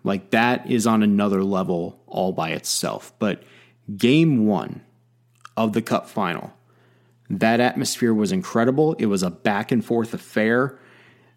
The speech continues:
I think the Golden Knights got out to the early lead with Colin Miller's goal, and then Washington was just hitting them back and forth, back and forth. And then, uh,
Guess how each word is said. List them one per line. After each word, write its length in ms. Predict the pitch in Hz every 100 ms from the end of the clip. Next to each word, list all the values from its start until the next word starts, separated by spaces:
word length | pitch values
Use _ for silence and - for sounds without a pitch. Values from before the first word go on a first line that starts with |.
| _
I 80 | -
think 180 | 113 104
the 60 |
Golden 420 | 90 113 117 117 110
Knights 460 | 107 117 117 - - - 117 113
got 220 | 127 113
out 140 | 110
to 80 | -
the 120 | 110
early 220 | 107 113 110
lead 240 | 110 107
with 140 | 98
Colin 360 | - 104 110 107
Miller's 280 | 107 107 101
goal, 380 | 101 101 101 104
and 160 | 95
then 140 | 95 92
Washington 500 | 98 104 110 110 101
was 100 | 92
just 140 | 87
hitting 340 | - 113 101
them 140 | 92 92
back 340 | 87 92 101
and 100 | 104
forth, 380 | - 92 85 -
back 240 | 95 98 113
and 100 | 107
forth. 320 | 98 85 - - - - - _
And 240 | 107 104
then, 440 | 110 110 104 101 101 - _ _ _ _ _ -
uh, 460 | 101 95 85 82